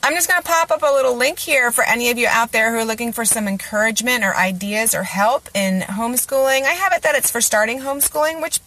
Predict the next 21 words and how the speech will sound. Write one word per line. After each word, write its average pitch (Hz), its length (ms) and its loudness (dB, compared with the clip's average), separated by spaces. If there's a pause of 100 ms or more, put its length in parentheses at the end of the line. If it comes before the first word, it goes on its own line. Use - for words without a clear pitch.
basically 254 540 0
it 220 80 0
is, 202 200 2
but - 220 0
it's 240 100 -2
also 311 340 0
good 214 180 -2
for 190 100 -2
veteran 180 320 0
homeschoolers. 170 640 -4 (500)
I 202 120 2
went 196 200 0
through 190 200 -6
this 180 180 0
program. 185 500 2
It's - 140 -2
Homeschool 202 380 -4
University, 190 580 -2 (800)
Start 220 240 2
Strong 226 220 2
Pennsylvania, 226 640 2